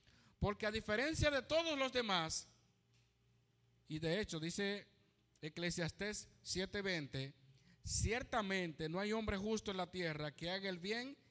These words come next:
y nunca peque". Pudiéramos mencionar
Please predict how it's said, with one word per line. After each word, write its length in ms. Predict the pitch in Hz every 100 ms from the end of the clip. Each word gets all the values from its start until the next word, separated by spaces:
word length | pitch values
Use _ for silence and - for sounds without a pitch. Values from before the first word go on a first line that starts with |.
| _ -
y 140 | 160
nunca 480 | 170 254 269 294 294 - _ _ _ _ -
peque". 420 | 170 - 113 - - - - - _ _ _ _ _ _ _ _ _ _ _ _ _ _ _ _ _
Pudiéramos 440 | 135 160 240 233 220
mencionar 640 | 214 190 185 196 202